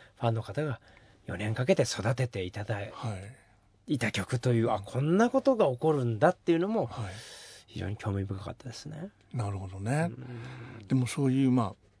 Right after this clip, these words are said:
Speaker 2: でも一発屋、でもあれだけのライブのこう蓄積があって、下地があると、
Speaker 1: うん、う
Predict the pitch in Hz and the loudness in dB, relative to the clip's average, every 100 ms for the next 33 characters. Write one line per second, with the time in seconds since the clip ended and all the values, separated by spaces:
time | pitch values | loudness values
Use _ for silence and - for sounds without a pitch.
0 | _ _ _ 175 185 143 110 - _ - | _ _ _ 0 4 6 4 -2 _ -2
1 | 185 - 185 190 180 - - 165 123 110 | -2 2 4 4 2 -6 -6 0 2 2
2 | 190 214 208 190 185 180 175 165 - 160 | -2 2 4 4 4 4 2 2 2 4
3 | 147 143 - - 143 143 131 139 - - | 4 0 -4 0 0 2 2 0 -4 -6
4 | 127 107 82 - - - - 156 143 147 | -2 0 -2 -10 -20 -6 -2 0 2 2
5 | 151 117 92 117 92 127 120 - | 2 0 -2 -2 -2 0 -4 -2